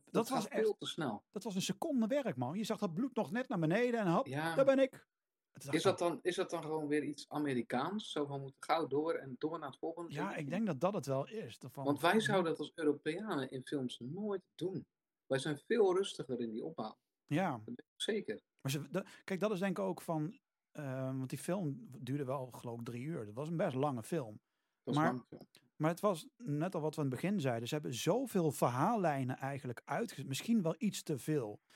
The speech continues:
Speaker 1: En door al die verhaallijnen moeten ze wel alles gaan aftikken. En dan krijg je gewoon in één keer uit het niet.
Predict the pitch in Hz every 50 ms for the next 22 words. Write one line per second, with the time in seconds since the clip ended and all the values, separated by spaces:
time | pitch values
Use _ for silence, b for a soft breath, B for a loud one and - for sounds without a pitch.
0 | b b b b b b b - - 139 120 131 156 - - - 220 254 233 190
1 | 147 - 165 151 185 226 220 196 147 135 127 123 127 143 180 196 190 165 143 147
2 | 139 170 208 190 160 - _ - - 208 220 180 156 165 - - - - - -
3 | _ _ _ - - - 165 170 185 190 160 139 - - 196 - - - - -
4 | 156 123 - - 147 135 160 196 202 180 - 147 135 120 - - 135 127 123 127
5 | 123 127 123 131 135 131 123 127 120 143 156 151